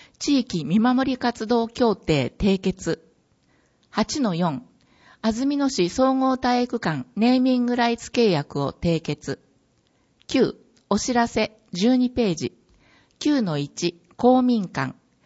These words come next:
九の一の一、穂高公民館。九の一の二、明科公民館。九の一の三、三郷公民館。九の一の四、豊科公民館。十三ページ。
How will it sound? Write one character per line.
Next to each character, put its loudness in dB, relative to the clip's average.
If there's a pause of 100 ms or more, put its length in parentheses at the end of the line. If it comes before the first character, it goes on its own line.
(260)
九 2
の 0
一 -4
の -2
一、 -6 (160)
穂 -6
高 0
公 2
民 -4
館。 -4 (540)
九 2
の 0
一 -4
の -2
二、 -8 (180)
明 -2
科 0
公 0
民 -2
館。 -6 (480)
九 2
の 0
一 -4
の -2
三、 -2 (260)
三 0
郷 2
公 4
民 -2
館。 -6 (580)
九 2
の 0
一 -4
の -2
四、 -4 (180)
豊 2
科 0
公 0
民 -4
館。 -8 (300)
十 2
三 -2
ペ -2
ー -4
ジ。 -6